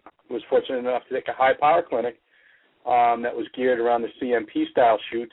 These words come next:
as opposed to the N R A high power shoots. And, um, I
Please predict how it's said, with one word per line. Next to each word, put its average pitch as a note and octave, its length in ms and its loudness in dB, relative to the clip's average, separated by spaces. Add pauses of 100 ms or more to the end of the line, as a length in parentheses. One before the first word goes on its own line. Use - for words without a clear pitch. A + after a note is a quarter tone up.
as G#2+ 80 -12
opposed A2 340 -6
to G#2 80 -12
the G#2 100 -2
N G#2 120 0
R G#2 300 2
A G#2+ 40 -2
high G#2+ 240 2
power G2 260 -2 (120)
shoots. F#2 240 -12 (760)
And, A2 640 2
um, G#2 640 -2 (2000)
I C3+ 200 2